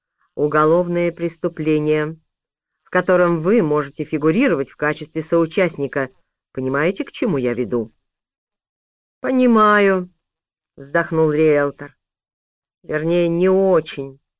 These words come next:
Раньше казнили гонцов, приносящих плохие вести. Теперь, значит, до посланцев счастья добрались. Не забудьте Деда Мороза взять с поличным,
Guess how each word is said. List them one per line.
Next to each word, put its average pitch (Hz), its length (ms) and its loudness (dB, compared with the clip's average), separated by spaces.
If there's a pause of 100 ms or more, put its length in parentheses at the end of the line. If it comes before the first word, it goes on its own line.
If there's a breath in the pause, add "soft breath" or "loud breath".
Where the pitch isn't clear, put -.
(600)
Раньше 190 460 0
казнили 180 540 0
гонцов, 170 520 0
приносящих 165 760 -2
плохие 165 520 -2
вести. 160 640 0 (1080)
Теперь, 180 380 0
значит, 180 680 -2 (220)
до 151 200 -4
посланцев 170 680 -2
счастья 240 520 0
добрались. 143 720 -2 (1120)
Не 165 180 -4
забудьте 185 540 0
Деда 185 320 0
Мороза 170 480 2
взять 135 360 -2
с - 60 -20
поличным, 143 840 -4